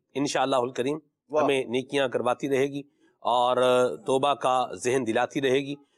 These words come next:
Speaker 1: اور ہمیں گناہوں سے بچنے کا، یوں بولیے کہ ایک سامان یہ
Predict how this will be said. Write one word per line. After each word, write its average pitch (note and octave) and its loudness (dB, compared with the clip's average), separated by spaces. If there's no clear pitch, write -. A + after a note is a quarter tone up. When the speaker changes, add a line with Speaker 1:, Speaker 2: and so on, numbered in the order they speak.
Speaker 1:
اور A2 -2
ہمیں C3 0
گناہوں C#3 0
سے C#3+ -2
بچنے D#3+ 0
کا، A#2+ 0
یوں C3 0
بولیے C#3+ 2
کہ C#3+ -6
ایک B2+ -4
سامان D3+ 0
یہ B2+ 0